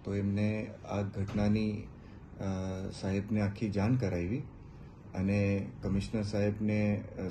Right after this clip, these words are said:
સાહેબે આની સંજ્ઞાન લી-, અ, લઈને ઇમિડિયેટલી ઉમરા પોલીસ ચોકીમાં, માં જાણ કરાવી.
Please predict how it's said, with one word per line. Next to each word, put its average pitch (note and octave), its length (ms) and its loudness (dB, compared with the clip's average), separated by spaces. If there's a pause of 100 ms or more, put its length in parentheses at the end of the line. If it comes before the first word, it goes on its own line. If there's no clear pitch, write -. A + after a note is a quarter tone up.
સાહેબે G2+ 420 4
આની G2+ 460 2
સંજ્ઞાન G2+ 500 4
લી-, G2 240 2
અ, F#2 120 2 (460)
લઈને G#2 540 2
ઇમિડિયેટલી G#2+ 760 2 (160)
ઉમરા G2 240 2
પોલીસ G2+ 340 0
ચોકીમાં, G2 440 0 (560)
માં G2 160 2
જાણ F#2+ 220 2
કરાવી. F2+ 480 0